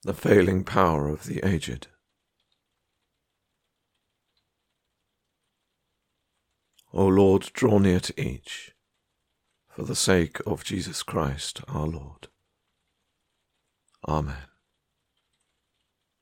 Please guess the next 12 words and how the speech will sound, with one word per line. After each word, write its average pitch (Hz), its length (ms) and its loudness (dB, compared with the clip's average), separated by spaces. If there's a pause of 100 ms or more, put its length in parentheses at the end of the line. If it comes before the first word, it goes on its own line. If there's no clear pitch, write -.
(440)
The 104 100 -2
Collect, - 600 -6 (1080)
another 98 400 6
Anglo-Saxon - 800 -2
prayer 78 400 -4 (220)
from - 320 -8
the 76 80 -2
Prayer 85 260 0
Book - 260 -6
of 76 120 -6
Saint - 200 -6
Wulfstan. 69 600 -6